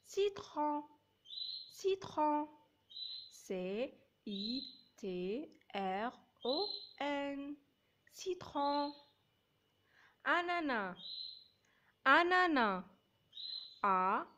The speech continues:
N A N A S, ananas. Orange,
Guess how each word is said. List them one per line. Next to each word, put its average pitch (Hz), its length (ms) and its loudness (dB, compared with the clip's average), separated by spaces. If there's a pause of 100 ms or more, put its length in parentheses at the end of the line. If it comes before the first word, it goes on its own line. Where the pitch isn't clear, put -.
(120)
N 196 440 0 (300)
A 190 420 0
N 190 360 -2 (440)
A 196 400 4 (360)
S, 294 640 0 (680)
ananas. 285 680 0 (1300)
Orange, 277 880 6